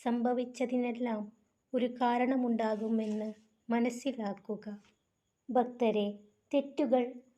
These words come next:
നിങ്ങളുടെ അനുഭവങ്ങൾ വർദ്ധിപ്പിക്കുന്നു. അനുഭവങ്ങൾ നിങ്ങളുടെ തെറ്റുകൾ കുറയ്ക്കുന്നു.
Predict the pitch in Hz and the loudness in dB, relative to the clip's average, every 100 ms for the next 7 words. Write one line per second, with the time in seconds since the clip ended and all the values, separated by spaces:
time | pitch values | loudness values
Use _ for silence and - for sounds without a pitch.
0 | _ 247 277 277 277 269 247 254 254 - | _ 2 4 6 6 6 4 4 0 -10
1 | - 254 269 254 277 269 262 254 254 269 | -2 2 4 6 6 6 4 4 2 -2
2 | - 233 233 208 247 - 240 226 196 185 | 0 4 4 2 -4 -4 -4 -2 -2 -2
3 | 185 - _ _ _ - 233 233 240 233 | -4 -10 _ _ _ 0 4 4 4 4
4 | 226 226 220 226 226 _ - 240 247 233 | 4 4 2 0 -6 _ 0 4 4 4
5 | 233 226 233 - _ 262 262 - 269 262 | 4 2 -2 -10 _ 0 2 -2 2 2
6 | 254 254 _ - 269 277 269 220 190 185 | 2 -4 _ 4 6 6 0 -2 0 -2